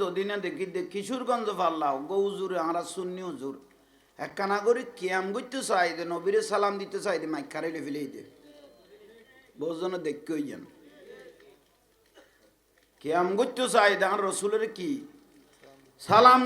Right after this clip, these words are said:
দিতে চাই দে, মাইক খারিয়ে রে। লই ফেলে ইয়ে কথা আমি বলি, পাঁচ মিনিট, দশ মিনিট কথা আমি বলি, তো আপনি কিয়াম করতে হবে না। কত বড়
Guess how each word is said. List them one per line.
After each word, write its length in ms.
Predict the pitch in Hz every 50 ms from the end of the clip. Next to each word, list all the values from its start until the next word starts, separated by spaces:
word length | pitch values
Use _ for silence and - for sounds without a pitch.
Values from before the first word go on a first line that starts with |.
| 247
দিতে 220 | 247 240 240 247 240 220
চাই 240 | - 233 226 220 196 175 175 185
দে, 80 | 202 208 196 185
মাইক 180 | 180 180 180 - -
খারিয়ে 300 | - 185 185 196 214 247 254
রে। 120 | 294 320 302 233 170 156 - - - - - - - - - - - - - - 139
লই 100 | 170 180 185
ফেলে 200 | 220 220 226 220 208 190
ইয়ে 120 | 175 175 156
কথা 160 | 180 175 190 185
আমি 120 | 190 220 233 214 220
বলি, 160 | 208 190 180 160
পাঁচ 140 | 175 170 160 - -
মিনিট, 200 | 165 175 175 165 156 156
দশ 120 | 147 139 - - 147
মিনিট 200 | 160 160 160 - -
কথা 160 | 147 139 180 165 156
আমি 120 | 160 175 180 190
বলি, 140 | 214 233 247 -
তো 40 | - 170
আপনি 140 | 143 135 143 151 131 127 - -
কিয়াম 220 | - 139 135 127 127 127
করতে 200 | - 135 - - - 127
হবে 160 | 123 123 - -
না। 60 | - - _ _ _ _ _ _ _ _ _ _ _ _ _ _ _ _ _ _ _ _ _ _ _ _ _ _ _ _ _ _ _ _ - -
কত 220 | - 233 233 - 277 269 269 269
বড় 140 | 277 269